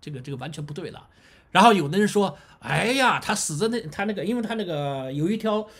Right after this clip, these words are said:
小河，小河流过他的这个牧场，呃，有个小河叫这个，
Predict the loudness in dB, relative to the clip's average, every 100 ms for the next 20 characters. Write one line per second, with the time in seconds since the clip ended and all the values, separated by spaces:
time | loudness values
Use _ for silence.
0 | -20 -16 -4 -2 -2 -6 -8 0 0 -2
1 | _ _ _ -10 -10 -10 -12 -4 -4 -4
2 | -6 -4 -4 -8 -8 -6 -4 -6 -10 -14
3 | -16 -20 -20 -20 _ _ _ _ _ -6
4 | -6 -8 -18 -20 _ _ -14 -12 -10 -10
5 | -8 -10 -10 -18 -20 -20 _ -6 -2 -2
6 | -4 -6 -8 -6 -8 -10 -12